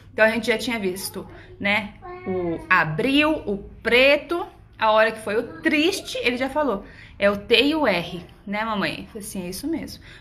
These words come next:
Porque senão fica tiste. Tiste não é a palavra correta, né?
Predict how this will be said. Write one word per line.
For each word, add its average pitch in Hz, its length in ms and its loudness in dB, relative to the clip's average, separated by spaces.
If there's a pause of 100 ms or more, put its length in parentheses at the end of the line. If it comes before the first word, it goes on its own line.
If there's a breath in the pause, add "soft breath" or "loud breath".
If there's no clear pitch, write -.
Porque - 320 -10
senão 196 280 -4
fica 311 200 -2 (220)
tiste. - 680 -2
Tiste - 380 -6
não 427 160 -6
é 196 140 -2 (400 loud breath)
a - 100 -10
palavra 175 340 -2
correta, 165 480 -10
né? 262 240 0